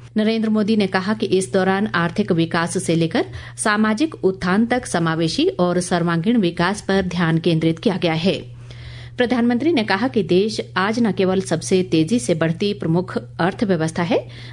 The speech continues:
बल्कि जलवायु कार्रवाई और डिजिटल नवाचार जैसे महत्वपूर्ण मुद्दों पर एक प्रमुख वैश्विक आवाज भी है। उन्होंने ये भी कहा कि भारत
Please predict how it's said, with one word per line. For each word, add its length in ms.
बल्कि 320
जलवायु 480
कार्रवाई 540
और 300
डिजिटल 500
नवाचार 460
जैसे 400
महत्वपूर्ण 420
मुद्दों 360
पर 180
एक 300
प्रमुख 440
वैश्विक 500
आवाज 420
भी 120
है। 520
उन्होंने 260
ये 200
भी 200
कहा 280
कि 160
भारत 400